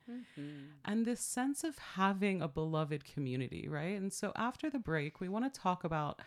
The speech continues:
Speaker 2: how pride brings us together, because the weaponization of pride has told us it's very individualistic, it's boastful. You know, it's like you with your chest puffed out thinking you're better than other people.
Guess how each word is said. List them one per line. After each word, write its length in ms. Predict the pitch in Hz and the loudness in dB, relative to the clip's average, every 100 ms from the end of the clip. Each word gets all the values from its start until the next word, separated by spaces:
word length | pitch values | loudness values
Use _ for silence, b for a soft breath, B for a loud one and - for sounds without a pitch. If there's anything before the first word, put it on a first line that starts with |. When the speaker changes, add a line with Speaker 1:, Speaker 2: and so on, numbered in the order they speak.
| - | -4
Speaker 2:
how 320 | 185 208 226 | -2 0 0
pride 600 | - - 151 147 147 143 | -2 0 2 2 0 0
brings 320 | 147 147 175 | 0 2 0
us 180 | 180 - | -2 -4
together, 720 | - 143 123 123 - - 208 _ B B B B B B | -8 -4 -4 -2 -4 -4 -6 _ B B B B B B
because 360 | 202 - 202 175 | -6 -2 -2 0
the 120 | 190 | 0
weaponization 800 | 196 220 269 208 175 165 185 160 | 0 2 4 4 2 -2 0 0
of 140 | 147 | -2
pride 340 | - 135 135 135 | 0 2 2 0
has 140 | 143 | -4
told 260 | - 147 143 | -4 -2 -2
us 160 | 139 | -2
it's 140 | 139 - | -6 -4
very 320 | 147 156 156 | 0 2 2
individualistic, 920 | 143 131 135 131 127 135 - - - | 2 2 2 0 0 0 -2 -8 -6
it's 120 | 135 - | -8 -12
boastful. 960 | _ 143 131 139 - - 65 - - B B B B B - | _ -2 0 -2 -8 -6 -6 -6 -12 B B B B B -4
You 120 | 139 | -2
know, 380 | 135 127 135 151 | 0 0 -2 -4
it's 220 | 135 - | -4 -2
like 180 | 127 135 | -2 0
you 180 | 147 | 0
with 160 | 147 139 | 0 0
your 100 | 127 | -4
chest 440 | - - 151 - | -4 -2 -2 -2
puffed 340 | - 135 - - | -2 -2 0 -2
out 220 | 120 127 | -2 -2
thinking 260 | 139 131 131 | -4 -2 -2
you're 120 | 123 | -2
better 440 | 117 143 131 139 | -4 -4 0 0
than 160 | 131 127 | 0 -2
other 200 | 123 135 | -4 -6
people. 520 | - - - 57 | -8 -8 -6 -6